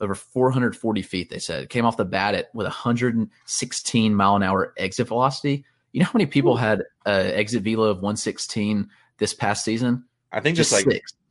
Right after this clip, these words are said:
Speaker 2: yeah, it was, most of them
Speaker 1: Six.
Speaker 2: probably on the Yankees, like Stanton, Judge. I think maybe Lou Bob had one around there.
Speaker 1: Six players had that kind of exit velocity. And obviously they're, they're playing with metal bats, which is different, but still, like,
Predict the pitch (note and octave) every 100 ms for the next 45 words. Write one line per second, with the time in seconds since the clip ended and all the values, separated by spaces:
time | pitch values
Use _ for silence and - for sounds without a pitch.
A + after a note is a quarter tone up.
0 | _ A#2+ A#2+ A2 G#2+ - B2+ C3+ C#3 A#2+
1 | - A#2+ A#2 G#2+ G#2+ A2 G2+ F#2+ - -
2 | A#2+ A#2 A#2 A#2 A2+ A2+ - _ _ _
3 | G#2 A2+ B2 A#2+ A#2+ A#2+ G#2 G#2 A2+ A#2
4 | A2 G#2 G2 A2+ G#2+ G#2+ G#2 G#2+ G#2+ G#2
5 | G#2 G#2 G2+ G2+ F#2+ F#2+ F#2+ F2 _ _
6 | _ _ - - - D#3+ - - D3 C3+
7 | A#2 A2+ G2 F#2+ A2 G2 F#2 F#2+ E2 E2+
8 | D#2+ - E2+ F2 C3 C#3+ B2+ A#2+ G2+ F#2
9 | _ _ - A2+ A2 - C3 C3 A2+ F#2+
10 | F2 E2+ F2 D#2 D#2 A#2 A#2 B2 A#2 A2+
11 | G#2+ - G#2+ G#2+ G2 F#2 - - F#2+ E2+
12 | D2 D2